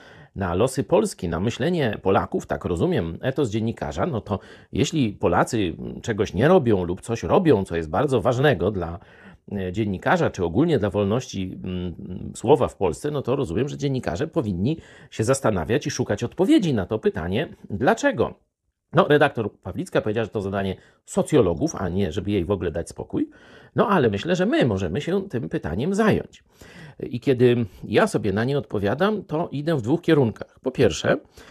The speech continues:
Polacy tych mediów, które widzą, które zostały tam, można powiedzieć tak, zadane, e, po okrągłym stole przez biskupów katolickich i tam ich komunistycznych kolegów, nie? Czyli w, w ramach tej,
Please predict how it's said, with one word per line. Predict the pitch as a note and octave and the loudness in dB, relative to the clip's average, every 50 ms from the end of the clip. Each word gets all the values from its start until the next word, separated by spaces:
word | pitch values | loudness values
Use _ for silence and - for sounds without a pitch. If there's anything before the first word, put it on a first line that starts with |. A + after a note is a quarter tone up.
| - - - - - _ - | -20 -20 -20 -20 -20 _ -2
Polacy | - B2+ C#3 G3+ A#3 G#3+ - C#3 - | 2 4 4 4 4 2 2 -2 0
tych | - G3+ - - | 0 -2 -2 0
mediów, | F3 F3 C3 F#2 F2+ G2 D3+ G#3+ - - | 2 2 2 2 2 0 0 -2 -2 -6
które | - - C#3 C3+ B2+ A2 G#2+ G#2 G2 F#2 | -8 -2 0 4 4 4 4 4 0 -4
widzą, | F#2+ G2+ D3+ D3+ G#2 G2 F#2 G2+ D3+ B2+ E2 | -2 -2 -2 0 2 2 2 2 2 0 -2
które | - - G2 G2 F#2+ F#2 F#2+ F#2+ - - | -4 -4 -2 0 0 0 0 -2 -6 -4
zostały | A2 A2 G#2+ - - C#3+ D#3+ C#3+ B2+ G#2+ | -2 -2 -2 -2 -2 2 4 4 4 4
tam, | - G#2+ G2+ G2 F#2+ F#2+ E2+ G2 G2+ F#2 | 4 2 0 0 0 -2 -4 -6 -8 -8
można | F#2 F2+ - G2+ F#2+ | -8 -8 -6 -6 -6
powiedzieć | - G2+ G2 - | -4 -4 -4 -2
tak, | - G2+ F#2 F#2+ | -2 -2 0 2
zadane, | G2 B2+ B2 A#2+ - - A3 F3 D#3+ B2 F2 D#2+ - - - - - - - _ - - | 2 2 4 4 4 2 2 2 0 -2 -4 -6 -10 -16 -20 -20 -20 -20 -20 _ -8 -4
e, | G#2+ G2 | -4 -4
po | - - D#3 D#3 C3+ | -2 2 4 4 4
okrągłym | A2 - C#3 D3 D3 D3 A#2+ A#2 A#2+ G#2 F#2+ | 4 4 2 2 2 2 2 0 0 0 -2
stole | - - C#3+ E3 F3 D3 A#2 | -2 0 2 4 6 6 4
przez | - - - G#2 F#2 | 4 2 -4 -4 -4
biskupów | F2 G2 - - - D#3 - B2+ A2+ - | -4 -8 -6 -2 -2 -2 -2 -2 -6 -4
katolickich | - A2+ G#2+ - G2+ F#2+ D#3 E3+ - - - A2 G2 - - | -2 -2 0 0 0 0 -2 -4 -6 -8 -6 -6 -6 -6 -6
i | G#2+ A#2+ A#2+ G#2 - | -4 -4 -4 -4 -2
tam | - E2+ E2 F2 F#2+ G2 | -4 -4 -2 -2 -2 -2
ich | - A#2 - - | -2 -4 -4 -2
komunistycznych | - - A#2 A2+ A2 A2 A2+ G2+ - - C#3 C3 - - G#2 F#2 D#2+ - | 0 2 2 4 4 2 2 0 -2 0 -2 -2 -2 -2 -4 -4 -4 -2
kolegów, | - G#2+ G#2+ G2+ E2+ C2+ B1 D2+ G#2 F#3 G#3+ - | 0 2 4 4 4 2 2 2 0 0 0 -2
nie? | - D#2+ D2+ E2 | -6 -6 -4 -4
Czyli | F2+ - G2 - - | -6 -6 -6 -8 -8
w, | - - C#2 | -8 -10 -12
w | - C#2+ D2 F2 | -10 -8 -4 -2
ramach | F#2+ A2 A2+ F#2 F#2 - | 0 0 0 -2 -4 -6
tej, | - E2+ E2+ F2+ D2+ | -6 -6 -4 -4 -6